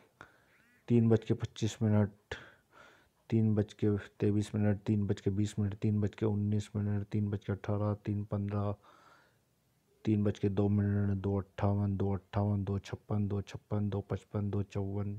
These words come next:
दो तिरपन, दो पैंतीस। और इससे पहले मेरे दो विड्रॉल क्लियर हुए हैं, एक बाईस तारीख को सात सौ छब्बीस रुपये का, जो मैंने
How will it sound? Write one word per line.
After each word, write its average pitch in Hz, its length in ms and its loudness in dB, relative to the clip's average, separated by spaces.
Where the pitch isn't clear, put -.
दो 101 140 -4
तिरपन, 101 560 -4
दो 104 200 0
पैंतीस। 98 640 -2
और 110 160 4
इससे 113 200 2
पहले 110 180 6
मेरे 113 180 6
दो 107 180 6
विड्रॉल 107 300 6
क्लियर 107 320 4
हुए 104 240 4
हैं, 110 120 0
एक 98 200 0
बाईस 104 280 4
तारीख 104 280 6
को 120 160 -2
सात 110 240 2
सौ - 140 -2
छब्बीस 98 380 -2
रुपये 107 220 2
का, 113 160 -2
जो 107 260 0
मैंने 107 300 2